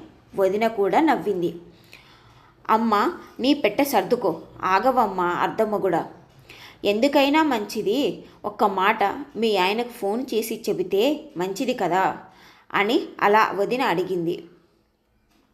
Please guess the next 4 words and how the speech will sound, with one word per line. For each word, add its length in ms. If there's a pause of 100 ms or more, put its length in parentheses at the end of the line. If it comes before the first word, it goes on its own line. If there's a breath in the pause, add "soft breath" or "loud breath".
(680 soft breath)
"తీరా 460 (280 loud breath)
వెళ్ళాక 440 (300)
కాదంటే 560 (600 loud breath)
పాపం 400